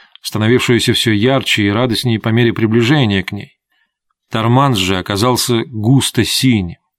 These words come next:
а там, где сгущение облачного покрова отражали и слабее рассеивали лучи красного солнца,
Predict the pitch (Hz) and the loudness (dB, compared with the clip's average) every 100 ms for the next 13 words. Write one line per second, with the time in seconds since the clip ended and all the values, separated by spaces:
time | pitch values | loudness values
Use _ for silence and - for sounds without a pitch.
0 | _ _ _ 110 123 165 143 120 131 127 | _ _ _ -6 0 0 2 2 2 2
1 | 135 - 156 147 135 147 123 - 131 123 | 0 0 0 2 4 4 2 2 2 2
2 | 135 123 151 131 110 113 117 127 113 147 | 0 2 4 4 2 0 0 0 0 0
3 | 123 101 - 117 - 131 135 143 127 120 | 0 0 -2 -2 0 2 4 4 4 2
4 | 120 - 139 123 113 107 117 113 135 117 | 0 2 2 4 4 4 4 2 0 0
5 | 123 113 117 107 - 151 143 - 139 | 0 0 -2 0 0 2 0 0 0